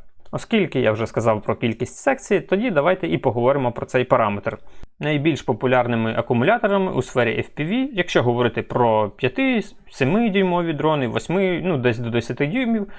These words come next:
це є акумулятори чотири С або шість С. На будь-якому акумуляторі, якщо він має більш ніж один С, має бути присутній подібний символ. Може бути там два С, три С, чотири С, п'ять, шість і навіть більше. А на один С, як бачите, щось не пишуть.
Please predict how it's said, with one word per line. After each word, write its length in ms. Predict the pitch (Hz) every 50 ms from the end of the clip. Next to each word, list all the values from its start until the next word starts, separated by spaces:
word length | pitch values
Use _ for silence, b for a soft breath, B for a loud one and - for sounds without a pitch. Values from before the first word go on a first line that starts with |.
| B B
це 200 | B - 240 226
є 160 | 180 151 147
акумулятори 760 | 135 139 - 139 123 123 131 131 117 113 - 120 117 110 107 104
чотири 420 | - 147 151 240 254 247 233 - -
С 220 | 190 190 190 - -
або 280 | 151 131 127 170 196 180
шість 420 | - - - 123 113 - - -
С. 300 | 123 110 107 - - - - - - -
На 140 | 147 139
будь-якому 560 | 131 123 135 127 123 120 - - 123 120 117 117
акумуляторі, 560 | 110 - 151 180 208 247 262 - 220 175 151
якщо 260 | 131 123 - - 151
він 140 | 131 120 120
має 260 | 120 123 120 117 113
більш 300 | 113 123 127 117 - -
ніж 220 | 123 113 110 - -
один 260 | 131 123 117 117 117 117 -
С, 300 | 196 254 262 - - -
має 340 | 147 127 139 170 170 156 139
бути 280 | 123 127 147 - -
присутній 440 | 113 - 117 - - 139 135 - 135
подібний 440 | - - 127 117 123 120 117 120 113
символ. 400 | 113 - 127 113 107 101 101 -
Може 260 | - - 165 131 120
бути 220 | 110 95 95 - 98
там 300 | - - 104 98 101 104
два 320 | 104 120 170 202 196 185 -
С, 280 | 165 147 135 - - -
три 320 | - 139 151 180 180 - 143
С, 240 | 143 131 120 -
чотири 400 | - - 113 - 170 185 180 160
С, 280 | 147 139 135 135 - - - _ _ -
п'ять, 300 | - 143 139 123 107 -
шість 440 | - - 170 185 202 202 - - B B B B B B B B B B
і 80 | B 139
навіть 260 | 151 139 123 117 113
більше. 400 | 107 107 104 101 - - - - - b b b b b b b b
А 140 | - 113
на 260 | 110 110 107 110 113 117
один 280 | 120 117 185 - -
С, 300 | - 190 202 190 - -
як 320 | 131 117 120 120 - - 131
бачите, 420 | 127 127 131 - - - - 131
щось 360 | - - - 143 135 - -
не 120 | 139 131 127
пишуть. 400 | - 127 110 - - 110 -